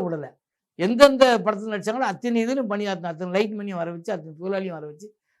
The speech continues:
அவங்களுக்கு வயிறு நிறைய சாப்பாடு போட்டு, துணிமணிலாம் கொடுத்து அமைச்சிருக்காங்க. அதே தான் பத்திரிகையாளர்கள் தன்னை பெருமைப்படுத்தி, விமர்சனத்துல உயர்த்தின, தனக்கு பப்ளிசிட்டி கொடுத்த அத்தனை பத்திரிகையாளர்கள் ஒருத்தர் விடாம அனைவரையுமே வர வச்சு,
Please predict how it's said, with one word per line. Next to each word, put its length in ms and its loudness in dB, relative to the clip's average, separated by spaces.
அவங்களுக்கு 320 -2
வயிறு 180 2
நிறைய 160 -2
சாப்பாடு 380 -2
போட்டு, 180 -12
துணிமணிலாம் 480 -6
கொடுத்து 220 -14
அமைச்சிருக்காங்க. 420 -16
அதே 280 6
தான் 180 10
பத்திரிகையாளர்கள் 720 0
தன்னை 240 -2
பெருமைப்படுத்தி, 580 0
விமர்சனத்துல 600 -4
உயர்த்தின, 460 -2
தனக்கு 260 0
பப்ளிசிட்டி 420 -2
கொடுத்த 200 -8
அத்தனை 240 -2
பத்திரிகையாளர்கள் 640 -2
ஒருத்தர் 280 -8
விடாம 320 0
அனைவரையுமே 640 4
வர 80 2
வச்சு, 220 -6